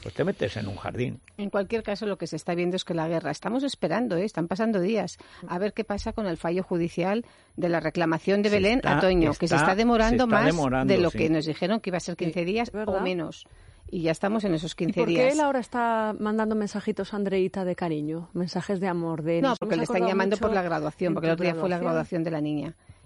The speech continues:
Speaker 2: Y, y yo veo que aquí la guerra,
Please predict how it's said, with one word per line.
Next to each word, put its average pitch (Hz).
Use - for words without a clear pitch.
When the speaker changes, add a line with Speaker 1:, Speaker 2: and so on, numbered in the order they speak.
Speaker 2:
Y, 170
y 196
yo 214
veo 254
que 214
aquí 208
la 202
guerra, 214